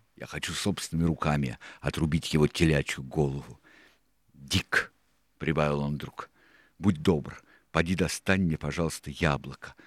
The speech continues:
У меня вроде как бы горло пересохло». Можете себе представить мой ужас.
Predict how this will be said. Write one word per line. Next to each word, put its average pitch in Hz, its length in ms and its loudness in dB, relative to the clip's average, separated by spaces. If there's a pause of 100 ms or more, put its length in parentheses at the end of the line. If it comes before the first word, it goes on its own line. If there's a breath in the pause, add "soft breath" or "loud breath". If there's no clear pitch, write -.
(280 soft breath)
У 78 60 -10
меня 85 240 2
вроде 80 300 0
как 80 220 -6
бы 76 220 0 (520 soft breath)
горло 95 460 4
пересохло». 76 880 -12 (2000)
Можете 82 320 2
себе 71 200 -8
представить - 520 -14
мой 71 240 -6
ужас. - 480 -18